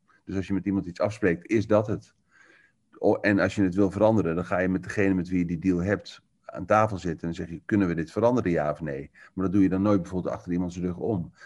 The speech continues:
allemaal dat soort kleine details. En dat, dat heb ik, dat heb ik later wel eens met mensen besproken. Wat mij ook hielp, kijk, als je in de puberteit bent, als je dertien, veertien, vijftien, zestien bent,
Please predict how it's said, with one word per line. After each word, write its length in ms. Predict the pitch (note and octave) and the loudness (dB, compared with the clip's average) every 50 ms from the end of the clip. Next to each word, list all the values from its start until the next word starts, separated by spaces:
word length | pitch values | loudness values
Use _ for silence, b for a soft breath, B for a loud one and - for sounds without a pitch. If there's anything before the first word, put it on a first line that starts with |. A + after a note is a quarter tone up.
| B B | B B
allemaal 260 | - F2+ G2+ G#2+ G#2 | -4 -2 0 0 2
dat 160 | G#2 B2 B2 | 0 0 0
soort 140 | - B2 G#2 | -2 -4 -4
kleine 340 | - C3+ A#2+ B2 B2 A#2 G#2+ | -2 0 2 2 2 0 0
details. 540 | F#2+ F#2+ F2 - - A#2 G2+ E2+ - - - B B B B B - | 0 -2 -2 0 0 0 0 0 -2 -4 -10 B B B B B 4
En 480 | E3 F#3 F3+ D#3 D#3+ F3+ G#3 A3 - b b b b b b b b b b b _ | 6 8 8 8 6 4 2 -2 -6 b b b b b b b b b b b _
dat, 380 | - A2+ A#2+ A#2+ - - - | 2 4 4 4 2 -2 -6
dat 120 | - A#2 A2 | -4 -2 0
heb 180 | A#2+ B2 - | 0 -2 -2
ik, 100 | - G#2+ - | -4 -10 -12
dat 240 | - G#2 G2+ A#2 G#2 | -6 -2 0 0 0
heb 140 | A2 A2 G#2+ | 0 0 -2
ik 80 | G#2 | 0
later 340 | A2 A2+ A#2 A#2+ A#2 - G#2+ | 4 4 4 4 4 2 2
wel 100 | G#2 G2+ | 2 2
eens 100 | G2+ F#2+ | 2 2
met 140 | G2 G2 F#2 | 0 -2 -2
mensen 300 | G2+ G2 G2 F#2+ - F#2+ | 0 0 0 -2 -4 -8
besproken. 600 | F2 F2+ - - B2 C#3 C3+ A2 G2 - G#2+ G#2 | -12 -12 -6 0 4 4 6 4 4 0 -2 -4
Wat 280 | G2+ G#2 G#2+ - - - _ | -2 -4 -4 -6 -10 -16 _
mij 200 | - G2+ G2+ - | -6 -4 -4 0
ook 220 | - D#3+ F#3 D#3+ C3 | 2 2 2 2 2
hielp, 300 | G2 F#2+ F#2 G2 F#2 - | 2 2 2 2 4 4
kijk, 220 | - A#2 A2+ - | 4 4 4 2
als 140 | - A2 - | -2 -4 -2
je 60 | C3 | -2
in 60 | B2 | -2
de 80 | A#2+ A2+ | 0 0
puberteit 520 | - C#3 A2+ A2+ A2 C#3 E3 E3+ E3+ B2+ | 2 0 0 2 2 4 4 4 4 4
bent, 160 | G#2 G2+ G2+ | 2 2 2
als 120 | A2+ G#2+ A2 | 2 -2 -4
je 80 | A2 | -2
dertien, 320 | G2 C3 B2+ B2+ - A2 G#2+ | 0 0 0 0 -2 -4 -2
veertien, 280 | - B2 A#2 A2+ G#2 | -2 -2 -2 -2 -2
vijftien, 340 | G#2 - A#2 A#2 A2+ - G2 | 0 0 0 0 0 -2 -4
zestien 400 | - - D#3 D3+ - - A2 F2+ | -2 -2 -2 -2 0 -2 -2 0
bent, 320 | D#2 D#2 E2 G#2 A#2+ - | 0 0 0 -2 -4 -6